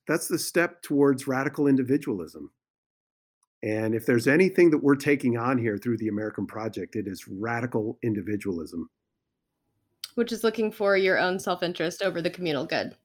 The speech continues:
Speaker 2: right?
Speaker 1: Right. Where self-, where self-interest rightly understood just becomes mere selfishness.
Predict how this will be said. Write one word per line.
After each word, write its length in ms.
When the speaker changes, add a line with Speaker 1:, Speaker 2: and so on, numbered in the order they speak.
Speaker 2:
right? 160
Speaker 1:
Right. 160
Where 160
self-, 420
where 180
self-interest 800
rightly 300
understood 540
just 220
becomes 420
mere 160
selfishness. 840